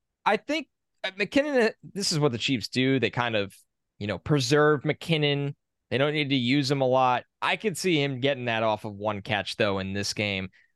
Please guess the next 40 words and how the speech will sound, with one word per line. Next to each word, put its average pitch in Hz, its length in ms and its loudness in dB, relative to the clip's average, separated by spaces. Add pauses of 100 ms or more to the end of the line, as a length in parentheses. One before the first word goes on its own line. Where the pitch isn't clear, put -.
(300)
And 147 120 4
then 226 120 4
on 208 160 4
the 156 100 6
other 165 220 4
side 143 320 2
with 135 80 0
Javonte 135 440 0
Williams 123 260 0
to - 60 -12
the 120 60 -4
Broncos, 107 680 0
I'm 131 200 0
gonna 151 160 4
go 123 240 2
less 104 580 0
on 113 160 -2
his 104 180 -4
rushing 110 440 0
yards 95 340 -2
that 110 140 2
are 104 100 4
at 98 200 -2
thirty-five 104 680 2
and 95 100 -6
a 92 60 -2
half. 90 420 -2
I 110 80 2
think 117 240 -2 (420)
Javonte 156 280 2
is 156 160 4
clearly 165 320 4
trying 151 220 0
to 139 60 2
work 131 220 0
his 127 140 -2
way 131 100 4
back 123 260 0
from 117 140 -10
injury. 110 540 -2